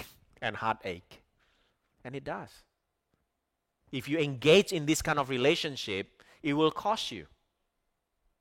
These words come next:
For Peter, it was too much. And Peter said, "Nope,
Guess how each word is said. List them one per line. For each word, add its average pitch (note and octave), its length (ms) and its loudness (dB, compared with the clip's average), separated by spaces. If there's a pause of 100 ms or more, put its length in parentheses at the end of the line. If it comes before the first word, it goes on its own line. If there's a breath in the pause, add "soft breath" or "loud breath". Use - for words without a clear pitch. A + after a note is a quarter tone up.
(640)
For A#2 120 -6
Peter, F#3 380 6
it D#3+ 140 6
was C#3 180 0
too E3+ 140 -4
much. A#3 340 -4
And A2+ 160 -10
Peter D3 220 0
said, C3+ 260 0
"Nope, D#3 220 0